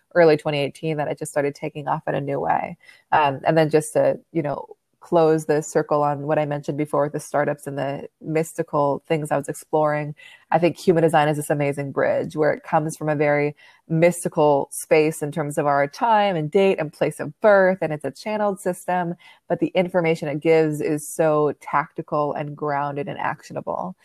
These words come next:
And so I just, like, I love that it brought the two worlds together. And, you know, so much of my passion in human design is not only about working with individuals, but also working with teams, making this, like, super accessible to people that would, like, literally never touch it.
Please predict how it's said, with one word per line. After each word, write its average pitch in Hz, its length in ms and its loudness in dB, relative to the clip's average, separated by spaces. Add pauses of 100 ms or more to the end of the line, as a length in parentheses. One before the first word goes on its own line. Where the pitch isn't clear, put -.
(320)
And 156 200 -2
so 160 140 2
I 151 80 4
just, 160 200 -2
like, 139 180 0
I 160 80 4
love 165 440 6
that 151 120 6
it 131 120 2
brought 147 180 4
the 160 60 -2
two 156 160 -2
worlds 143 300 0
together. 160 640 0
And, 147 280 -4
you 160 80 2
know, 151 120 -2
so 165 220 -4
much 160 220 -4
of 151 60 -8
my 147 100 -2
passion 151 480 -4
in 151 120 -6
human 143 180 -8
design 147 360 -2
is 147 120 -6
not 147 240 0
only 147 260 -4
about 143 360 0 (460)
working 165 340 2
with 156 140 2
individuals, 147 760 2
but - 120 -2
also 156 400 4
working 156 280 0
with 147 160 -6
teams, - 480 -8 (320)
making 165 260 4
this, 160 180 0
like, 151 140 2
super - 540 2
accessible 160 500 2
to 156 60 0
people 170 220 0
that 160 100 2
would, - 80 0
like, 147 120 0
literally 151 460 2
never 139 240 0
touch 151 240 -6
it. - 140 -6